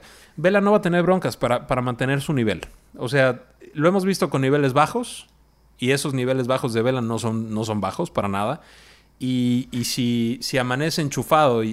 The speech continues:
y, y logra mantener un nivel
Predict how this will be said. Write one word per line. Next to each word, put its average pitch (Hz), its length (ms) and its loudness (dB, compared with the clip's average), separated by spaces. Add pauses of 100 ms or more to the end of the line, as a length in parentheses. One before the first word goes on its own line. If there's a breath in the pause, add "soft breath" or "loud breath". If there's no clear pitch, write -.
y, 110 560 -4 (840)
y 127 140 -4
logra 131 500 2
mantener 120 460 -4
un 131 100 -2
nivel 117 480 0